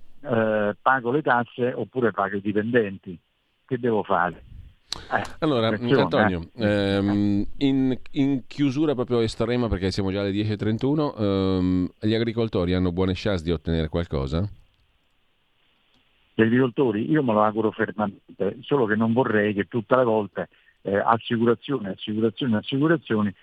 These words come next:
Speaker 1: e poi non avviene assolutamente nulla, perché purtroppo, allora, l'unico modo, ve lo dico sinceramente, per poter,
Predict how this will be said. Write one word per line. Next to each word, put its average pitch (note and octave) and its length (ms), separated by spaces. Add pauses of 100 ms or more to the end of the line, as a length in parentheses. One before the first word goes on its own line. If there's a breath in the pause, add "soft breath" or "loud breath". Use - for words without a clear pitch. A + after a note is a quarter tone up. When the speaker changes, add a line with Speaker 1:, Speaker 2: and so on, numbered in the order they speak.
(100)
Speaker 1:
e C3+ 120
poi D3 120
non A2+ 160
avviene G2+ 300
assolutamente G2+ 520
nulla, F#2 280
perché A2 240
purtroppo, G2+ 540 (240 loud breath)
allora, C#3 200
l'unico D3 360
modo, G2 340
ve G#2+ 60
lo A#2 100
dico A#2 240
sinceramente, G2 760 (300 soft breath)
per A#2+ 180
poter, A2+ 760